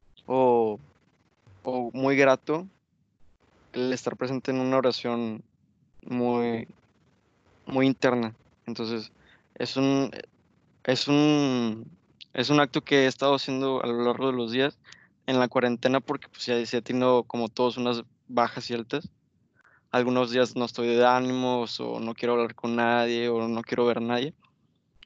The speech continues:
Pero yo creo que la oración sí me ha salvado de muchos, de muchos aspectos que he tenido con mi familia o, o conmigo mismo. Entonces, pues yo le repito, yo le repito a los escucha-,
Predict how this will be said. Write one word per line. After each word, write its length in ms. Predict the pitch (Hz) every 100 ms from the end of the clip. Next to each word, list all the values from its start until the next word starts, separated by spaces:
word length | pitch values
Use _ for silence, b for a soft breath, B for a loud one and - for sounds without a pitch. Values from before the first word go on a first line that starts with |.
| _ _ _ -
Pero 640 | 131 127 123 120 117 - _ _
yo 140 | 135
creo 140 | 131 131
que 100 | 147
la 80 | 143
oración 280 | 127 120
sí 120 | 120 131
me 100 | 131
ha 40 |
salvado 360 | 135 127 127 127
de 160 | 151
muchos, 640 | 131 127 - 139 120 110 - B B -
de 100 | 127
muchos 280 | 123 131
aspectos 380 | 127 - 110 127
que 120 | 117 120
he 40 |
tenido 300 | - 131 127
con 180 | - 131
mi 60 |
familia 540 | 120 120 120 123 127 123
o, 240 | 113 -
o 120 | - 123
conmigo 420 | 123 120 120 123
mismo. 260 | 120 113 113 _ B B B -
Entonces, 480 | 117 117 120 113 _ b b b b _ _ -
pues 160 | 131
yo 80 | 123
le 100 | 127
repito, 580 | 135 - 135 - 139 127
yo 100 | 135
le 120 | 135 139
repito 680 | 143 131 - 139 135 120
a 100 | -
los 200 | 113 113
escucha-, 400 | 110 - 117 117